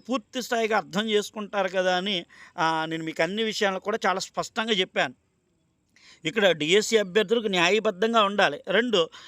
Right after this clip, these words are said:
ఈ గతంలో ఉన్నటువంటి న్యాయపరమైన సమస్యలు ఉన్నాయని చెప్పారు కదా, మరి వారు దానికి సంబంధించి ఏ విధమైనటువంటి రియాక్ట్ అవుతారు, వారు ఎలా ఎదరికి వెళ్తారు?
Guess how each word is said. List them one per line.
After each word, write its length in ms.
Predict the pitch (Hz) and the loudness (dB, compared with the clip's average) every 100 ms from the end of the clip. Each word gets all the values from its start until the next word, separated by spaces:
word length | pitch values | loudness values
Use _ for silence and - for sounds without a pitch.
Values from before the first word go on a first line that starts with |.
| - - | -20 -18
ఈ 40 | 226 247 | 0 0
గతంలో 340 | 247 285 277 | 2 2 2
ఉన్నటువంటి 760 | 262 254 240 240 233 226 220 240 | 2 0 0 -2 -2 -2 0 0
న్యాయపరమైన 680 | 233 208 233 240 233 226 220 | 0 2 2 2 0 0 -4
సమస్యలు 520 | 220 202 208 - 220 | -2 -2 -2 -2 -2
ఉన్నాయని 320 | 202 208 214 | -2 -2 -4
చెప్పారు 260 | 196 - 196 | -4 -4 -4
కదా, 240 | 196 202 - - _ 214 | -4 -6 -10 -18 _ -2
మరి 140 | 196 | 0
వారు 240 | 180 175 165 | 4 2 4
దానికి 280 | 170 175 | 2 0
సంబంధించి 520 | 175 170 190 196 202 208 | -4 -4 -4 -4 -4 0
ఏ 200 | 180 185 | 2 2
విధమైనటువంటి 800 | 185 190 185 180 170 175 170 180 | 0 -2 0 -2 -2 -2 -2 -2
రియాక్ట్ 440 | 170 165 165 - | 2 4 2 -2
అవుతారు, 540 | 165 - 156 151 156 - _ _ - _ | -4 -2 -2 0 -2 -8 _ _ -20 _
వారు 440 | 175 175 165 165 180 | 2 2 2 -2 -2
ఎలా 340 | 170 170 208 | 2 2 2
ఎదరికి 460 | 220 185 165 190 185 | 0 -2 -2 -4 -2
వెళ్తారు? 680 | 165 160 160 151 156 160 | -2 0 -2 0 0 -2